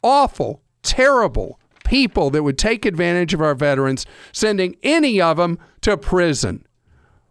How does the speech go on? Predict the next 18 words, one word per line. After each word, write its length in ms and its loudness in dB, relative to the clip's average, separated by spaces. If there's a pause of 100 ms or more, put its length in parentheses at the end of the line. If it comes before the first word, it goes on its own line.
What 420 0 (100)
is 340 0
it 220 -2 (540)
about 420 0
the 100 -4
banks 760 -4 (600)
that 280 -2
they 200 0
can 160 -2
engage 520 0
in 100 -2 (140)
all 300 2
kinds 520 0
of 140 0
horrific 840 -2
behavior 800 0 (800)
and 440 2
nobody 720 0